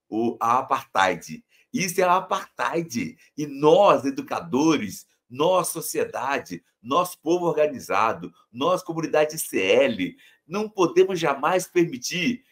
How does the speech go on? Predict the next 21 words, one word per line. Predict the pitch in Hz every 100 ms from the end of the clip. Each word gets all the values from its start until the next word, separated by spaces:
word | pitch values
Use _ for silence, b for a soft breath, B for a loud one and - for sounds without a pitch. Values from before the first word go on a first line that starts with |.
| _
que | -
atitudes | 156 160 - - 208 170
como | - 156 127
essa, | 135 139 - 98 - _ _
é, | 110 92 - - _ -
seja | 165 160
replicada | 156 185 - - 127 104 90
em | 101
outros | 113 113 107
estados, | 120 - 127 190 202 - - _ _ -
bem | 190 190
como | 175 151 107 85 - _ _
sobre | - 165 165 170
os | 131
olhares | 123 101 117 135 110 95 - - _ _
omissos | 165 160 208 214 - 123 117 - - _ _
de | 123
um | 143
estado | - - 123 120 110 92 120 117 _ _ _ _
que | -
está | - - 107 104 107